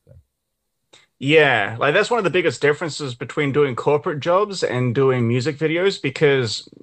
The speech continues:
Speaker 2: what I've found is usually doing music videos, there's a, there's a whole group of people wanting their own piece of the pie. But with
Speaker 1: Yeah.
Speaker 2: corporate, they already have everything laid out for you.
Speaker 1: Totally.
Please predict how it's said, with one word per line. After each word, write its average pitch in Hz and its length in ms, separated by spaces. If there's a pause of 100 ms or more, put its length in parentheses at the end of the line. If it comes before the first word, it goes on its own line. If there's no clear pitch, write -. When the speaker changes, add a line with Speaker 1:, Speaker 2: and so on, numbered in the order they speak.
(320)
Speaker 2:
what 156 180
I've 156 200
found 117 360
is 117 360 (100)
usually 170 300
doing 147 220
music 139 280
videos, 113 640 (120)
there's 127 260
a, 127 120
there's 123 180
a 123 60
whole 175 240
group 147 180
of 135 100
people 135 380
wanting 120 360
their 113 300
own 113 200
piece 123 260
of 127 60
the 107 60
pie. 131 400 (500)
But 143 100
with 139 120
Speaker 1:
Yeah. 117 80
Speaker 2:
corporate, 143 560
they 139 140
already 143 200
have 123 340
everything 131 580
laid 117 300
out 113 200
for 113 320
you. 76 240 (300)
Speaker 1:
Totally. 98 500